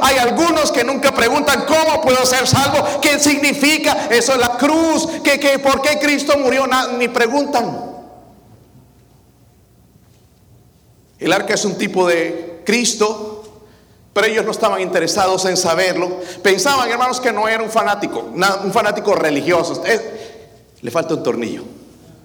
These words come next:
Es más, le falta el otro también. Construyendo un, nunca había llovido en la tierra.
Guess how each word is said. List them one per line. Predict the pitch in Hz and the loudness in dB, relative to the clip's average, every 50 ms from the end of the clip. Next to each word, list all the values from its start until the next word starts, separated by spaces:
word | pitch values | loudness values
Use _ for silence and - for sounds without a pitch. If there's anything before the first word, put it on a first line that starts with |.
| - - _ - - - - - | -20 -20 _ -20 -20 -20 -20 -10
Es | - 156 | -6 -2
más, | 175 220 185 | -2 0 -2
le | 156 | 0
falta | - 185 185 - 156 | -2 -2 -2 0 -2
el | 156 185 | 0 0
otro | 214 202 156 - - | -2 -2 -2 -4 -4
también. | - 113 101 107 - - - - - - - - - - - - - - _ - - - - - - - | -4 -6 -8 -10 -12 -14 -16 -20 -20 -20 -20 -20 -20 -20 -20 -20 -20 -20 _ -20 -20 -20 -20 -20 -20 -14
Construyendo | - - 190 190 185 190 214 196 190 214 254 247 233 | -8 -6 -4 -4 -4 -2 -2 0 0 0 0 0 -2
un, | - 247 - - 214 | -2 -4 -6 -4 -2
nunca | 240 262 - - 214 | -2 -2 0 0 0
había | 196 220 208 | 2 2 0
llovido | 202 196 190 185 214 214 | 0 0 0 0 0 0
en | 208 190 | 0 0
la | 180 180 | -2 -2
tierra. | - 214 233 247 233 208 - - | 0 0 0 0 0 -4 -6 -8